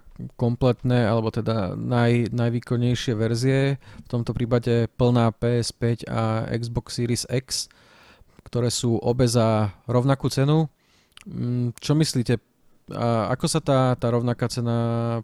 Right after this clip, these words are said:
mm, prejaví na predajoch, alebo ako sa tá rovnaká cena prejaví na nákupnom správaní, kde vieme, že teda Xbox je výkonnejší, e,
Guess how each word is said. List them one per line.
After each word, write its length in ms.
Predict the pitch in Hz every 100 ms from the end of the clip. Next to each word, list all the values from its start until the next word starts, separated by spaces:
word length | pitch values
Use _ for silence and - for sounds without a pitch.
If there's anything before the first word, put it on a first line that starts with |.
| -
mm, 640 | 113 123 123 117 123 _ -
prejaví 480 | 123 120 117 117
na 160 | 110 107
predajoch, 560 | 120 117 113 110 107 110
alebo 320 | 113 110 110
ako 240 | 113 131
sa 160 | - 123
tá 160 | 120
rovnaká 400 | 117 120 117 113
cena 240 | - 117 113
prejaví 560 | - 113 117 113 113
na 240 | 113 110 110 113
nákupnom 640 | 110 123 123 113 113 107
správaní, 560 | - 110 113 113 113 110
kde 160 | 113
vieme, 320 | 110 113 113
že 80 | 113
teda 240 | 113 113 110 _ - 117 104
Xbox 480 | - 123 117 123 120
je 80 | 131
výkonnejší, 760 | 117 - 123 127 131 - 151
e, 80 | 156